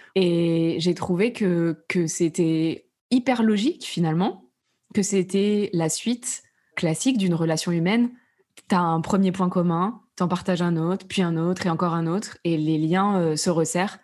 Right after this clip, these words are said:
entre toi et ton audience. Et je trouve ça encore plus sain, finalement, d'arriver à mettre,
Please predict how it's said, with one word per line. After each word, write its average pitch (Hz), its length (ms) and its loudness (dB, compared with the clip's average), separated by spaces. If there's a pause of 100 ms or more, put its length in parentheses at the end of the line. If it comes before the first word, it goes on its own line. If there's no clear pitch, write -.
(260)
entre 170 300 0
toi 175 160 2
et 175 60 0
ton 170 120 0
audience. 165 540 0 (340)
Et 170 140 0
je - 80 -6
trouve 160 180 -2
ça 202 140 0
encore 165 260 0
plus 202 220 2
sain, 196 340 -2
finalement, 175 600 0 (180)
d'arriver 185 800 2
à 170 100 2
mettre, 185 480 -2